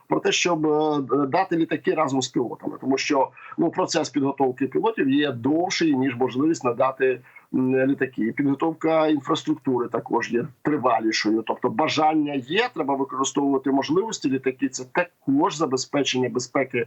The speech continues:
мирного населення від, е, злочинних бомбардувань Росії. Тому, е, тут є ціла ініціативна група, яка виступає за те, щоб, е,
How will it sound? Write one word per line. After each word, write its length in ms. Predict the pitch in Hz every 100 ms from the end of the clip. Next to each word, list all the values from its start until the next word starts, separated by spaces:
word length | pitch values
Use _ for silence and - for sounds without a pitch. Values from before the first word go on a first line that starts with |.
| - -
мирного 460 | 139 151 135 135 135
населення 880 | 135 - 131 131 127 131 127 127 120
від, 240 | 131 127 117
е, 200 | 127 120 - - -
злочинних 500 | 131 151 156 143 120
бомбардувань 600 | 135 135 131 135 131 123
Росії. 560 | 127 - 110 113 120
Тому, 420 | 127 151 226 262 254 - -
е, 260 | 123 151 151
тут 220 | 196 196
є 140 | 180
ціла 320 | 170 - 170 151
ініціативна 800 | 165 160 - 156 - 151 139
група, 380 | 123 151 233 -
яка 400 | 175 156 165 160
виступає 640 | 156 147 143 147 165 156 139
за 140 | 143
те, 200 | - 151
щоб, 340 | - 151 127
е, 220 | 143 139